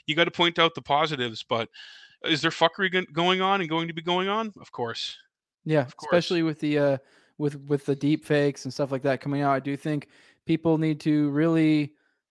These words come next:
Speaker 2: really have their guard up and try to be rational, uh, 'cause that's why I think, that's why this particular one, I think a lot of people lost their rationality because they had that one bit of something. They're like, "Oh, this is legit." And then, so then that in their head justified the spiral that they went down on after.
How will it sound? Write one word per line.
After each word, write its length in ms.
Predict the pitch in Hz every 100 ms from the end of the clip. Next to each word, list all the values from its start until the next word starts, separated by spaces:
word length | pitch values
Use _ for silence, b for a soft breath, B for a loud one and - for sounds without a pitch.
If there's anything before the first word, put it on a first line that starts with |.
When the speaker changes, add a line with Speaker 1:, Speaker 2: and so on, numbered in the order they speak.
| -
Speaker 2:
really 320 | 151 165 156
have 260 | 156 156
their 200 | 147 147
guard 300 | 139 147 151 156
up 200 | 160 160
and 200 | 139 135
try 260 | - 147
to 100 | 147
be 180 | 131 139
rational, 720 | 127 131 139 - 131 101 87 _
uh, 240 | 139 127 120
'cause 200 | - 131
that's 220 | 139 -
why 220 | 151 147
I 100 | 135
think, 300 | - 151 131 b b b
that's 240 | 151 151
why 280 | 156 156 151
this 220 | 147 143
particular 580 | - 151 - 208 190 151
one, 180 | 139 139
I 100 | 135
think 260 | - 147 123
a 40 |
lot 180 | 139 139
of 60 |
people 160 | 135 131
lost 300 | 131 139 -
their 120 | 139
rationality 720 | 131 131 - 143 156 160 147
because 340 | 127 131 139 127
they 120 | 131
had 280 | 120 143 139
that 200 | 127 110
one 300 | 147 185 160
bit 260 | 139 135
of 180 | 135 135
something. 300 | - 139 135
They're 120 | 131
like, 160 | 135 127 b b -
"Oh, 160 | 254
this 200 | 180 156
is 80 | 156
legit." 480 | 156 147 175 185 131 -
And 160 | 160 147
then, 100 | 143
so 200 | - 147
then 200 | 151 151
that 200 | 143 98
in 140 | 143
their 180 | 143 151
head 180 | 143 135
justified 580 | 135 131 131 - 135 127
the 80 | 127
spiral 480 | - 139 135 131
that 100 | 123
they 120 | 117 131
went 220 | 131 120
down 240 | 123 123
on 160 | 120 123
after. 440 | 135 135 - 107